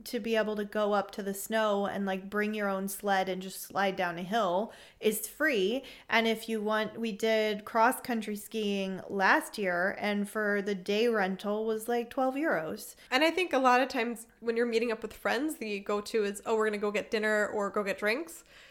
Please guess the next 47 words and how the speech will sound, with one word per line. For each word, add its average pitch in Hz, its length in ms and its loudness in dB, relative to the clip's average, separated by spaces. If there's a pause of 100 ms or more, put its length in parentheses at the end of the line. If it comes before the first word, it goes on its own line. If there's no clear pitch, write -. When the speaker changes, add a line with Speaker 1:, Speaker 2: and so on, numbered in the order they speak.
(160)
Speaker 2:
But 254 100 8
if 262 120 4
the 285 80 4
weather's 269 320 4
good 226 160 4
enough, 220 320 2
then 220 120 2
you 220 80 0
can 220 160 -4
say, 214 140 0
"Let's - 180 -4
just - 140 -12
go 208 240 0 (180)
hang 214 280 -2
out 202 180 0
in 208 320 -2 (200)
one 214 220 -4
of 208 100 -4
the, 196 300 0
the 208 60 -2
plots, - 460 -2
the, 196 340 0
the 208 60 -8
squares 208 760 2
in 196 120 -6
town, 196 320 -2
or 202 100 0
hang 214 220 -4
out 190 100 -2
by 208 240 2
the 208 140 -6
river 208 560 2 (420)
or 233 140 6
wherever." 220 600 2 (300)
So - 100 -10
that's 262 220 6
another 233 240 2
big 208 180 0
one. 214 140 2
Like 214 140 -2
we 247 100 2
talked 233 300 4
about 202 160 4
when 214 100 -2
we 240 140 0
met 240 160 4
up 208 340 2